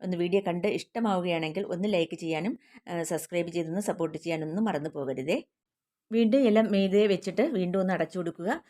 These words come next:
ഒരു രണ്ട് മിനിറ്റ് കൂടെ കഴിയുമ്പോൾ ദാ നമ്മുടെ മത്തി നോക്കിയേ, നന്നായിട്ട് വറ്റിയിട്ട്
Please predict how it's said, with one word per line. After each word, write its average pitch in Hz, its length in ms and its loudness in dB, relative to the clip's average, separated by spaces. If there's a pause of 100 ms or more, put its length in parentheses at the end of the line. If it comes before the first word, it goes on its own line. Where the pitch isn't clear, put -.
(160)
ഒരു 262 140 0
രണ്ട് 233 220 4
മിനിറ്റ് 196 280 4
കൂടെ 185 180 4
കഴിയുമ്പോൾ 175 380 0
ദാ 185 140 0
നമ്മുടെ 170 320 -4
മത്തി 175 240 -6
നോക്കിയേ, 185 360 -4 (640)
നന്നായിട്ട് 202 600 0
വറ്റിയിട്ട് 185 640 -2